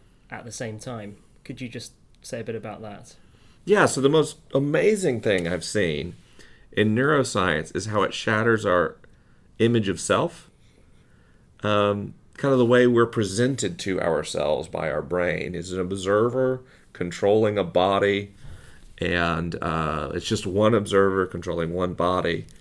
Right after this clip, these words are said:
Speaker 2: And if you look at the way the brain is structured, there are hundreds of different structures in the brain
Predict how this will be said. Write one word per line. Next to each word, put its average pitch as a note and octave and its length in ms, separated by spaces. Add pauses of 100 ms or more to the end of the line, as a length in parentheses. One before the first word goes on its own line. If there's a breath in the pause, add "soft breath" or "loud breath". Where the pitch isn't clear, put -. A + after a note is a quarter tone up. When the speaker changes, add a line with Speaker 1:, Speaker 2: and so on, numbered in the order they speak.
(320 loud breath)
Speaker 2:
And - 80
if A2 100
you C3 80
look C#3+ 100
at C#3+ 60
the B2+ 60
way A#2+ 140
the G#2 80
brain G#2 300
is F2 100
structured, G#2 540
there E2+ 140
are E2 120
hundreds D3+ 1000
of F2 200
different C#3 320
structures - 540
in A2 220
the B2 80
brain D2+ 540